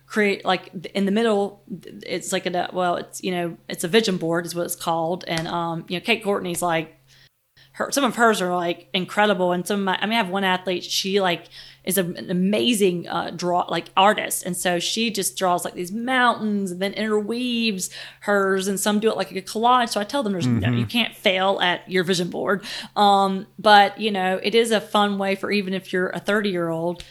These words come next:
Speaker 1: to do something handsy, crafty, and think about it. But at the end of the day, it's just creating kind of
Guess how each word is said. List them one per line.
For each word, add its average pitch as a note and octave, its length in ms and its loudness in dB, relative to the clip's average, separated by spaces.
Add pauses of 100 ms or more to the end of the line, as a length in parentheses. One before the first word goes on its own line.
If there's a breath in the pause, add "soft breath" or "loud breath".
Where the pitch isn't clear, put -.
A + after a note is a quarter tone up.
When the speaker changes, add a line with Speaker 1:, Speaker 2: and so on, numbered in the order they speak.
(180 loud breath)
Speaker 1:
to - 80 -6
do G#3 300 0
something G3 640 -2
handsy, G3 520 -2
crafty, F#3 720 0
and F3 120 -4
think G3 200 -4
about F3 240 0
it. F3 40 -14 (120)
But - 180 -2
at - 120 -2
the F#4 60 -12
end G4 100 -6
of E4+ 60 -4
the C4 60 0
day, A#3 220 2
it's - 180 -4
just A#3+ 260 -2 (300 loud breath)
creating G3+ 560 4 (220 loud breath)
kind G3+ 180 0
of F3+ 240 0